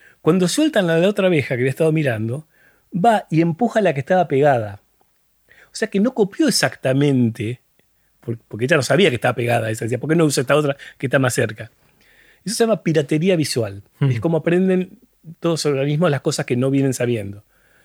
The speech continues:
Speaker 1: Y aprendemos nosotros también. Nosotros aprendemos vendiendo, este, tutoriales de YouTube,
Speaker 2: Ujú.
Speaker 1: porque es la manera más práctica. No hay una máquina que haga eso hoy. No tenés una máquina que, que entienda que tiene que empujar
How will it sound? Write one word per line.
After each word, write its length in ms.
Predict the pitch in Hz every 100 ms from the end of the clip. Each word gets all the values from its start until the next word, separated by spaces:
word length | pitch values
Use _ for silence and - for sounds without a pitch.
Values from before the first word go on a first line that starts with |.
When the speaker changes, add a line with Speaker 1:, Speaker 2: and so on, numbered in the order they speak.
| _ -
Speaker 1:
Y 140 | 123
aprendemos 320 | 113 127 165
nosotros 200 | 135 202
también. 180 | 120 107
Nosotros 160 | 120 147
aprendemos 280 | 127 135 143
vendiendo, 340 | 127 139 127 -
este, 540 | 110 107 - 110 110 -
tutoriales 500 | 131 107 117 139 123
de 20 |
YouTube, 340 | 117 170 135 95
Speaker 2:
Ujú. 340 | 139 110 143 170 _ _ - 127
Speaker 1:
porque 180 | 113 113
es 20 |
la 80 | 127
manera 180 | 127 127
más 240 | 131 - -
práctica. 400 | 175 123 110 107 - - - _ -
No 140 | 143
hay 80 | 233
una 120 | 226
máquina 340 | 139 123 131 113
que 100 | 117
haga 140 | 113
eso 220 | 110 - 104
hoy. 160 | 101 _ _ _ _ _ -
No 100 | 120
tenés 200 | 202 202
una 80 | 131
máquina 320 | 131 131 110
que, 180 | 123 127 - -
que 160 | 131 -
entienda 720 | 123 117 160 170 190 190 185
que 80 | 131
tiene 200 | 139 139
que 20 |
empujar 500 | 131 127 143 147